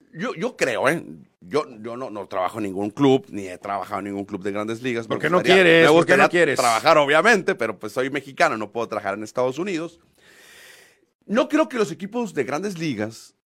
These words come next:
Speaker 1: digan, "Hey, voy a ser el equipo mexicano, voy a ser el equipo dominicano". Yo creo que es, depende de lo que hay en las granjas,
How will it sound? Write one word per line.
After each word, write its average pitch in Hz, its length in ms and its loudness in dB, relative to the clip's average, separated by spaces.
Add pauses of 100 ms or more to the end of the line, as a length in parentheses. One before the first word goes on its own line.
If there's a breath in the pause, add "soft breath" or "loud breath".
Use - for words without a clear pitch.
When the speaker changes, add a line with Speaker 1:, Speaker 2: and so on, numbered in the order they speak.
(120)
Speaker 1:
digan, 131 400 -2
"Hey, 95 300 -6
voy 127 180 -10
a 151 40 -8
ser 170 140 -10
el 160 80 -8
equipo 151 240 -14
mexicano, - 500 -18 (120)
voy 120 120 -14
a - 40 -12
ser 175 140 -10
el 185 40 -6
equipo 185 260 -8
dominicano". 113 680 -10 (240 soft breath)
Yo 160 120 -2
creo 247 140 -6
que 233 100 -10
es, 190 60 -8
depende 214 480 -2
de 226 40 -8
lo - 140 -12
que 117 200 -6
hay 147 280 0
en 196 80 -8
las 104 160 -12
granjas, 185 680 0